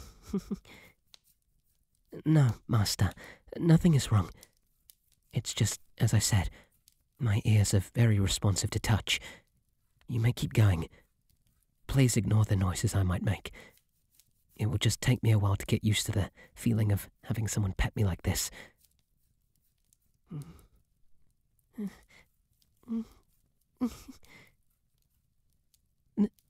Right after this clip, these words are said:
no, Master. I haven't had anyone pet me since, well, since the last time you pet me.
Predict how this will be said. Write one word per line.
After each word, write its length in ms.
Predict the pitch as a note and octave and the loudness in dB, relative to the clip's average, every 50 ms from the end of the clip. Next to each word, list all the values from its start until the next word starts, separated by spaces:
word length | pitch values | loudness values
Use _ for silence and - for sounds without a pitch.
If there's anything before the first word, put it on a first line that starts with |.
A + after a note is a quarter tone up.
| _ _ _ | _ _ _
no, 220 | - A#3 G#3 G3+ G3 | 2 6 8 8 8
Master. 540 | G3 F#3 B2+ G2 - - - - A2 F#2+ - - - - - - _ _ _ _ _ _ _ _ _ _ _ | 8 8 6 2 0 -2 -2 0 0 0 0 -6 -14 -20 -20 -20 _ _ _ _ _ _ _ _ _ _ _
I 180 | E3 C#3 C3 - - _ _ _ _ - | 2 2 2 2 -2 _ _ _ _ -2
haven't 300 | B2+ B2 C3 B2 A2 - | 0 2 2 2 0 0
had 180 | A2 A#2 A#2 - | 0 -2 0 -2
anyone 320 | B2+ - D#3 C#3 A#2 G#2+ A2 | 0 2 2 4 4 2 2
pet 200 | - - - - | 0 -2 0 0
me 60 | - | -2
since, 340 | G#2+ - - A#2+ G#2+ - - - - - - _ _ _ _ _ _ _ _ - _ _ _ _ _ _ _ _ _ _ | -2 0 0 0 0 0 -4 -8 -12 -20 -20 _ _ _ _ _ _ _ _ -20 _ _ _ _ _ _ _ _ _ _
well, 200 | C3 G2+ F2+ - | -4 -4 -4 -6
since 260 | - - - G#2+ - | -6 -2 -2 -2 0
the 80 | - G#2+ | 0 2
last 280 | G#2 A2+ B2+ - - | 2 2 2 2 0
time 160 | - G#2 F2+ F#2 | 0 0 0 0
you 80 | F#2 - | -2 -2
pet 220 | - G#2+ - - | -2 -4 -4 -2
me. 220 | - G2 F#2+ - | -2 -2 -2 -2